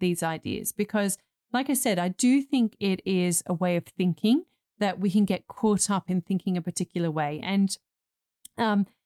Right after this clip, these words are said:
I will touch on before we go, um,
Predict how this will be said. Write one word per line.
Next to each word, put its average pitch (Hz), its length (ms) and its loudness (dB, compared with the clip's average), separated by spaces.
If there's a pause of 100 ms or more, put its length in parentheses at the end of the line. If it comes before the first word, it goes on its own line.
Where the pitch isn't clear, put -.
(140)
I 240 100 0
will 330 200 2
touch 262 320 -2
on 214 100 4
before 226 340 2
we 208 140 4
go, 180 420 0 (360)
um, 180 560 -2